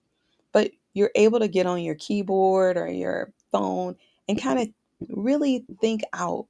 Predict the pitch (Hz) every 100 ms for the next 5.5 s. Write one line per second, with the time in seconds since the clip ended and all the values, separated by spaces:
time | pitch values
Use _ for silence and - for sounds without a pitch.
0 | _ 175 180 180 180 175 160 147 151 165
1 | - - - _ _ _ - _ - 208
2 | 208 233 - - 247 175 220 190 170 -
3 | - 180 170 165 156 170 - - 156 160
4 | 185 165 175 170 156 147 143 151 147 -
5 | 143 143 143 151